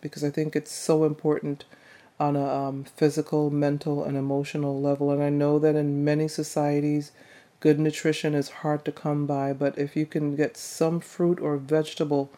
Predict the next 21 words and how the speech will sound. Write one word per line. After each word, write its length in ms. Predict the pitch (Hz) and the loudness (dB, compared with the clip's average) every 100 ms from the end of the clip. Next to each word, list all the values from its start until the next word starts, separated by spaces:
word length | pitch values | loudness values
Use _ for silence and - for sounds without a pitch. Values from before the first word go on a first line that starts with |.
| - - - _ | -20 -20 -20 _
into 300 | 143 139 156 | -2 0 0
your 160 | 147 143 | 2 0
diet, 520 | 131 143 143 135 - - _ _ | 0 -2 0 -4 -8 -20 _ _
you 100 | 160 | -4
know, 160 | 151 143 | -2 -2
just 220 | 151 151 | -4 -4
see 160 | - 175 | 2 2
what 200 | 165 156 | 2 -2
you 120 | 151 | -4
can 220 | - 147 | -2 -4
do. 340 | 139 147 139 139 _ _ _ | 0 0 0 -4 _ _ _
Just 240 | 156 156 | -4 0
do 140 | 156 165 | 2 2
the 100 | 170 | 2
best 340 | 160 156 - | 2 0 -6
you 60 | 151 | -6
can 320 | - 147 147 | -2 0 0
with 160 | 143 | -2
getting, 400 | - 147 143 143 - _ - _ - | -2 0 0 -4 -8 _ -20 _ -8
um, 640 | 143 139 139 143 - - - | -6 -4 -6 -8 -8 -8 -2
that, 220 | 147 - | -2 -2